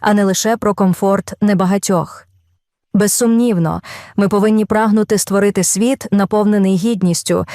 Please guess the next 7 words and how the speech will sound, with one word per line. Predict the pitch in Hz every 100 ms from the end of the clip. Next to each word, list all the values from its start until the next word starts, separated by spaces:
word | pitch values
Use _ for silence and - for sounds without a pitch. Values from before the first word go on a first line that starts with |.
| -
щоб | - - 196
кожна | 233 254 240 254
душа | 233 - 220 208
могла | 175 175 202 196
прокидатися | 202 180 185 190 196 190 196
у | 196
мирі, | 196 196 180 165